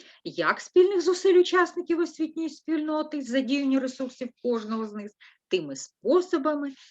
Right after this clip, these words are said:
які відповідають законодавству, максимально враховують інтереси сторін.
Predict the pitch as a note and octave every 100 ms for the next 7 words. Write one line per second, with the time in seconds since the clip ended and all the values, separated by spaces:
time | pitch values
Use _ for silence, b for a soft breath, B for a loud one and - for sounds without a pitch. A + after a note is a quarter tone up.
0 | - D3+ - C#4+ C4+ - D#3+ C#3+ F3 G3
1 | D#3+ D3+ - D3+ D#3 B3 D#4+ - A#3+ F3+
2 | - - D#3+ G#3 A#3 F3 D3+ - E3+ F3
3 | E3+ E3 D3+ D#3+ - - F3 F3+ C#3